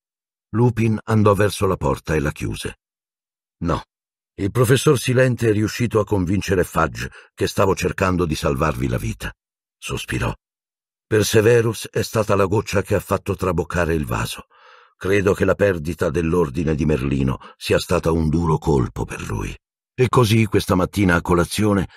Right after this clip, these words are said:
lui si è fatto sfuggire, <laughs> per caso, che sono un lupo mannaro." "Non se ne andrà solo per questo", disse Harry. Lupin fece una smorfia. "Domani a quest'ora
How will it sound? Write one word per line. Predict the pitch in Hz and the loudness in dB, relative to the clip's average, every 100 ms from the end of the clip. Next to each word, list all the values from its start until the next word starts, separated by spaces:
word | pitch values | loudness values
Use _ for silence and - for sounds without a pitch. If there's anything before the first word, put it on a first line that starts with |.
| - - | -20 -4
lui | 120 113 | 2 2
si | - | 4
è | 101 | 2
fatto | 120 104 104 | 2 0 -2
sfuggire, | - 98 71 98 92 85 - - | -2 -4 0 2 4 4 0 -8
<laughs> | - - _ - - _ | -8 -8 _ -20 -20 _
per | 71 - | -8 -6
caso, | - 67 62 58 - - _ _ _ _ | -4 -2 -2 -4 -8 -10 _ _ _ _
che | 76 | -6
sono | - 90 76 76 | -4 0 2 4
un | 78 73 | 4 4
lupo | 82 - 80 | 2 2 4
mannaro." | 76 78 65 58 55 - _ _ _ _ _ _ _ _ - | 4 4 2 0 -4 -10 _ _ _ _ _ _ _ _ -6
"Non | 143 120 | 0 0
se | - | 4
ne | 101 | 4
andrà | 92 92 107 | 4 4 2
solo | - 107 80 | 2 0 2
per | 82 | 0
questo", | - 165 - 71 58 - | 2 0 0 -8 -10 -12
disse | - 82 - 73 67 | -8 -8 -6 -2 -2
Harry. | 58 53 53 _ _ _ _ _ _ _ - | -4 -6 -10 _ _ _ _ _ _ _ -4
Lupin | 113 117 110 110 - | 2 2 4 2 0
fece | - 110 - 101 | 0 0 2 2
una | 90 82 | 2 0
smorfia. | 69 62 58 - 64 _ _ _ _ _ _ _ _ _ | 0 -2 -2 -10 -14 _ _ _ _ _ _ _ _ _
"Domani | 98 120 139 131 120 | 0 4 4 4 2
a | |
quest'ora | - 107 - 113 113 | 0 -6 -4 0 0